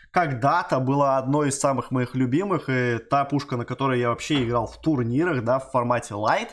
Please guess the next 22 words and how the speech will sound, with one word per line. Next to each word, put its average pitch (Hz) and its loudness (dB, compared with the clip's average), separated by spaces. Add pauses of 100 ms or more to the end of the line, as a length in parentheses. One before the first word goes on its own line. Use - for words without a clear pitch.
(600)
Э, 156 2
попробуем 220 2
реализовать 190 2 (120)
одно 165 2
очень 170 0
интересное 165 0
устройство, 175 0
на 156 0
котором 147 0
я 147 2
вчера 147 0
покатал. 156 0
Это 139 -2
устройство 151 -2
называется 127 0
суперкумулятивные 143 0
снаряды, 139 0
которые 139 -2
у 120 -2
нас 127 -2
с - -4
крита, 143 0